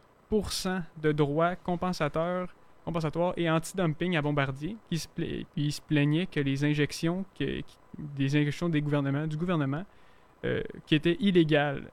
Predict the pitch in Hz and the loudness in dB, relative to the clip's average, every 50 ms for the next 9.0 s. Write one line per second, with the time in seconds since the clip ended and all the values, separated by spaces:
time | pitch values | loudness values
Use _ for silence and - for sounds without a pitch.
0 | - - - - - - - 143 139 135 135 139 143 - - - - 147 143 147 | -18 -20 -20 -20 -12 -6 -4 -2 -2 -2 -2 -2 -4 -8 -10 -2 2 2 4 6
1 | 151 - 165 156 147 156 175 175 160 147 147 - 160 143 143 151 165 160 147 147 | 4 4 6 4 4 4 4 4 4 4 2 2 2 2 4 2 2 2 2 2
2 | 147 147 151 151 - - 170 170 - 185 175 175 160 - - 160 156 165 165 160 | 2 2 2 0 0 0 -2 0 0 0 -2 -2 -2 -2 -4 -2 -2 0 -2 -2
3 | 139 143 143 139 139 - - 147 139 139 139 135 135 135 143 147 170 214 220 - | -4 -4 -4 -4 -4 -2 -2 0 2 2 2 2 2 2 0 0 0 -2 -6 -10
4 | - - - _ _ _ _ _ _ - 139 135 131 127 120 143 135 135 127 131 | -16 -20 -20 _ _ _ _ _ _ 0 2 2 2 2 0 0 0 0 0 0
5 | 131 - 151 - - 143 135 131 147 175 175 165 139 139 135 147 143 139 - 156 | -2 -2 -6 -4 -2 -2 0 0 0 0 0 0 -2 0 0 0 0 2 2 2
6 | 151 - 269 - 156 147 143 139 135 135 160 196 196 190 175 - - - - - | 2 2 0 0 2 2 2 2 2 0 0 -2 -6 -8 -10 -12 -14 -20 -20 -20
7 | - _ _ _ _ - 175 160 143 160 156 143 160 170 180 - 165 151 147 147 | -20 _ _ _ _ -2 0 0 0 0 0 2 2 2 2 2 2 2 2 0
8 | 139 - 156 156 156 156 156 156 - - - - 147 143 135 - 147 139 165 | 0 0 0 0 2 0 0 -2 -6 -8 -6 0 0 0 0 0 -2 -2 -2